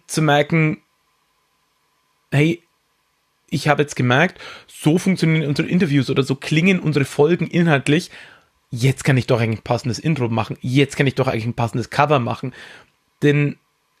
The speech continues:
ich sag mal andersrum, wenn ich jetzt überlege, naja, tausend Arten Holz, dann mache ich so einen lustig guckenden Holzwurm, der winkt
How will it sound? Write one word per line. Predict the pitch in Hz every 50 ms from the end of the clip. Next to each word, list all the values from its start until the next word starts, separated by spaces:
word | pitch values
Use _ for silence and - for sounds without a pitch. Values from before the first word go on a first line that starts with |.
| _ _
ich | - 147 -
sag | 156 143
mal | 143 139 143
andersrum, | 151 202 196 156 147 143
wenn | 139 143 143
ich | 135 -
jetzt | 151 143 -
überlege, | 165 151 143 147 151 160 175 - 156
naja, | 147 143 147 156
tausend | - - 135 143 139 151 -
Arten | 120 120 117 - 123 113
Holz, | 117 151 185 254 - - - - - - - - - -
dann | - 143 143
mache | 147 147 147
ich | 147 131
so | - 156
einen | 151 147 143 -
lustig | 180 185 240 - - 190 180 -
guckenden | - 202 180 - 175 156 151 147 131
Holzwurm, | 143 180 226 - - - 175 170 240 254 240 233 226 208 -
der | - 165 156 143 127
winkt | 156 185 196 233 269 294 294 -